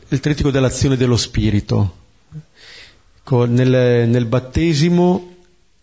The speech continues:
abbiamo letto che scende su Gesù lo Spirito Santo in apparenza corporea. E poi la voce dal cielo che, eh, riconosce in quel Gesù, nella scelta che ha fatto, il figlio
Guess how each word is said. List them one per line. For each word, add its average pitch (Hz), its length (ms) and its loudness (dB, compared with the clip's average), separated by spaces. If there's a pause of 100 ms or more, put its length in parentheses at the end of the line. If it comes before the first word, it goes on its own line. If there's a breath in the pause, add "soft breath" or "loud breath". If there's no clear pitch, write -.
(200)
abbiamo 120 340 0
letto 131 400 0
che 131 140 -4
scende 135 400 0
su 131 160 0
Gesù 123 320 0
lo 131 100 2
Spirito 127 400 -2
Santo 127 360 -2
in 127 80 0
apparenza 120 500 0
corporea. 101 800 0 (1400 soft breath)
E 135 120 -2
poi 135 220 2
la 131 120 2
voce 131 280 0
dal 127 180 0
cielo 123 420 2
che, 117 580 0
eh, 123 280 0
riconosce 123 1040 0 (320)
in 143 180 2
quel 131 280 0
Gesù, 123 440 2
nella 117 220 2
scelta 127 360 -2
che 123 120 -2
ha 135 40 0
fatto, 120 560 -2 (520 loud breath)
il 123 160 0
figlio 113 840 0